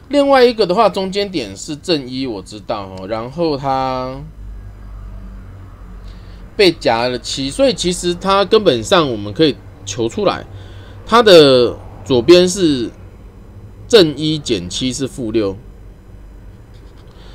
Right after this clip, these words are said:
然后右边是正一加七是八哈，然后它的中心点是正一，可以吗？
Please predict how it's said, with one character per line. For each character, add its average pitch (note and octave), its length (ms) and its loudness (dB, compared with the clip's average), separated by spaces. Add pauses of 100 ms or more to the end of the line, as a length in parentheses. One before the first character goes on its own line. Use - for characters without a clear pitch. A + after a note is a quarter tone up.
(220)
然 B2+ 100 2
后 F3+ 100 6
右 G3 160 8
边 C#3 220 4
是 D3+ 80 -4
正 C#3+ 200 2
一 A#2+ 180 -2
加 A2 220 0
七 G#2+ 200 -8
是 A2 100 -8
八 F2+ 320 -10
哈， F2+ 180 -10
然 G#2+ 80 -4
后 D3+ 80 0
它 F#3+ 80 4
的 E3+ 60 4
中 D3+ 220 0
心 D3 200 -4
点 F#2+ 200 -6
是 G#2+ 420 -6 (200)
正 G2+ 220 -4
一， E2+ 260 -8 (3500)
可 C3+ 100 -4
以 B2 40 -2
吗？ F#2+ 240 -10